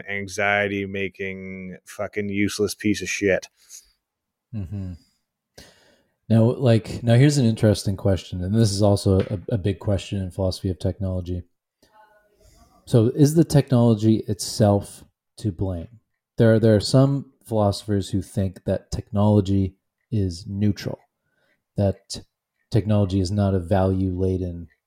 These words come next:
Speaker 2: thing. Do you agree with that? Do you think technology is morally neutral?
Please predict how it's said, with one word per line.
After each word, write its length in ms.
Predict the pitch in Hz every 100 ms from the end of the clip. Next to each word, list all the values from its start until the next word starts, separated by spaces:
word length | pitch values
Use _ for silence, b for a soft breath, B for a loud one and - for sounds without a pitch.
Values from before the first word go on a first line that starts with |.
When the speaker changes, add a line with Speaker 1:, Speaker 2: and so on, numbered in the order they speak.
| _
Speaker 2:
thing. 240 | - 95 - _ _ _ _ b b b b _ _ _ _ _ _ _ -
Do 140 | 110
you 280 | 120 120 127
agree 260 | 110 113
with 140 | 123 127
that? 200 | 131 104
Do 60 |
you 80 | 107
think 180 | 110 104
technology 520 | 120 107 107 104 104
is 120 | 98 98
morally 460 | 101 101 101 101
neutral? 540 | 95 95 - 110 113